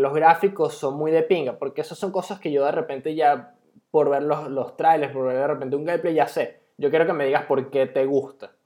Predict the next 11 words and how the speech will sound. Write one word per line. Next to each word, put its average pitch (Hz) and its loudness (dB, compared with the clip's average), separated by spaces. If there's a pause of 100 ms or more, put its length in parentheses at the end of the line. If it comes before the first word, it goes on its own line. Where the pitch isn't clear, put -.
(140)
por - -6
qué 143 -2
te 160 -2
parece 139 -4
muy 156 0
de 143 4
pinga, 151 -2
eh, 131 -2
no 120 -12
sé, 127 -4 (420)
eh, 113 -4